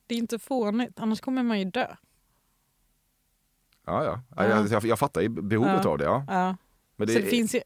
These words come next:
Speaker 2: finns
Speaker 1: eftersom
Speaker 2: ingen
Speaker 1: det finns
Speaker 2: problematik
Speaker 1: ett,
Speaker 2: i det här.
Speaker 1: eftersom det finns ett behov känns det ändå mer,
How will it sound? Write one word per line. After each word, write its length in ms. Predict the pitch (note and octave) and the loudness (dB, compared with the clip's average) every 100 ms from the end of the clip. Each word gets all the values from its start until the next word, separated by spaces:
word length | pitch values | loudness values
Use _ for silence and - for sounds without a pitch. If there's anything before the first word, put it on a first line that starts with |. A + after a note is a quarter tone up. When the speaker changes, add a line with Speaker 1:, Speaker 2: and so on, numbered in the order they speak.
| - | -2
Speaker 2:
finns 20 | |
Speaker 1:
eftersom 220 | G#3+ A#3+ | 0 2
Speaker 2:
ingen 100 | A#3 | 4
Speaker 1:
det 60 | A#3+ | 4
finns 140 | B3 | 2
Speaker 2:
problematik 280 | B2+ G#2 F2+ | 2 0 -2
Speaker 1:
ett, 40 | F2 | 0
Speaker 2:
i 40 | |
det 60 | C#2 | -2
här. 140 | - - - - - | -4 -12 -20 -20 -20
Speaker 1:
eftersom 260 | _ - G#3+ | _ -8 -6
det 80 | G#3 | -2
finns 220 | A#3+ A3 | -2 -2
ett 140 | G3 | -4
behov 400 | G#3 F#3+ A3+ F3+ | -4 0 0 0
känns 260 | F3 F#3 F3+ | -2 -4 -2
det 100 | E3+ | -4
ändå 140 | E3+ | -6
mer, 420 | E3 D#3+ D#3 E3+ | -6 -8 -8 -10